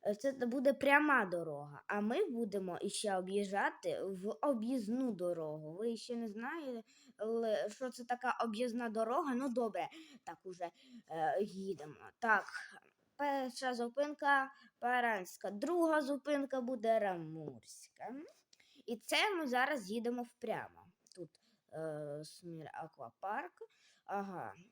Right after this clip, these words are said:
Їдемо отак от просто. Якщо ви до мене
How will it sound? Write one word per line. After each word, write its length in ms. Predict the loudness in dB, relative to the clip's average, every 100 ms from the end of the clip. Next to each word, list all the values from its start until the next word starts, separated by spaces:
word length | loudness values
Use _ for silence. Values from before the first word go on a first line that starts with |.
| _ _ _ _
Їдемо 720 | -8 -2 0 0 0 -2 -4 -2
отак 560 | -4 -4 -4 -4 -4 -6
от 240 | -8 -8 -8
просто. 440 | -2 0 0 -2 -4
Якщо 360 | -4 -4 -4
ви 160 | -2 -2 -2
до 300 | -4 -2 -2
мене 360 | -2 -2 -4